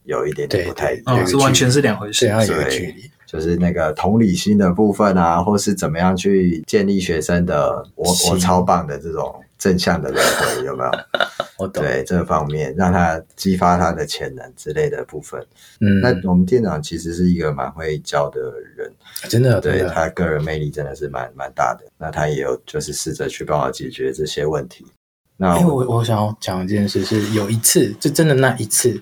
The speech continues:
Speaker 1: 嗯。
Speaker 2: 那时候在练一首歌，然后，呃，我的节奏就弹得出来，但是，嗯，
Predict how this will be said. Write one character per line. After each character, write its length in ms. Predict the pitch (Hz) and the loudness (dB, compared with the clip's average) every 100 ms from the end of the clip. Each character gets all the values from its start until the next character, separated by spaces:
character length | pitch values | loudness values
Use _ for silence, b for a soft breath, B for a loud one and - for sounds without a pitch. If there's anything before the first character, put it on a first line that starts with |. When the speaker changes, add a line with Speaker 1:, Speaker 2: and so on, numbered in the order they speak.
| B | B
Speaker 1:
嗯。 200 | 110 92 - | 0 2 2
Speaker 2:
那 60 | |
时 80 | 151 | 4
候 80 | 143 | 6
在 140 | 135 | 6
练 240 | 127 131 123 | 4 4 4
一 40 | |
首 120 | 117 95 | 2 0
歌， 380 | - 101 101 110 | 0 2 2 2
然 180 | 107 95 | -2 2
后， 480 | 107 107 98 95 98 - B B _ | 4 4 2 0 -4 -10 B B _
呃， 400 | - 98 92 92 101 117 | -2 0 0 -2 -6 -2
我 100 | 101 | -2
的 80 | 95 | 0
节 160 | 107 | 0
奏 340 | 101 117 107 95 _ - | 2 2 2 -2 _ 0
就 100 | 196 | 0
弹 360 | 190 - 107 107 | 0 0 2 4
得 80 | 110 | 4
出 200 | 120 117 | 4 4
来， 180 | 92 | 2
但 160 | 90 113 | 0 2
是， 80 | 117 101 95 - - | 2 2 -2 -8 -8
嗯， 200 | 98 | -8